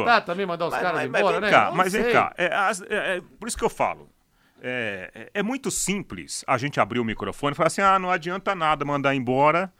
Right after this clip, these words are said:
Speaker 2: não adianta nada contratar." Aí a diretoria não contrata, a gente abre o microfone, "Não, mas por que que não contratou? Ainda
Speaker 1: É,
Speaker 2: dava
Speaker 1: alguma coisa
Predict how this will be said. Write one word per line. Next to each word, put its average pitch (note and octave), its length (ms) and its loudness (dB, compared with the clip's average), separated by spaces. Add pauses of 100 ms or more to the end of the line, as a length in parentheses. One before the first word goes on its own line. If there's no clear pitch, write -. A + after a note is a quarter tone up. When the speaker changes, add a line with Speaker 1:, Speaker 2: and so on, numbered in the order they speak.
(140)
Speaker 2:
não D#3 120 -4
adianta D#3+ 380 0
nada D3+ 220 0
contratar." D#3 600 -4 (720)
Aí A#3 220 6
a C4 60 2
diretoria E3+ 560 -2
não A#2+ 120 -2
contrata, A#2+ 720 0 (440)
a C#3+ 80 2
gente F#3+ 220 -2
abre D#3+ 200 4
o D3+ 40 -2
microfone, D3 420 -4
"Não, D#3 100 0
mas E3 140 2
por F3 120 -4
que A#3 140 -4
que - 80 -10
não G4 100 -8
contratou? A#3+ 460 -2
Ainda E3+ 120 0
Speaker 1:
É, B3 40 6
Speaker 2:
dava G#3+ 80 6 (120)
Speaker 1:
alguma B3+ 60 4
coisa C4+ 160 2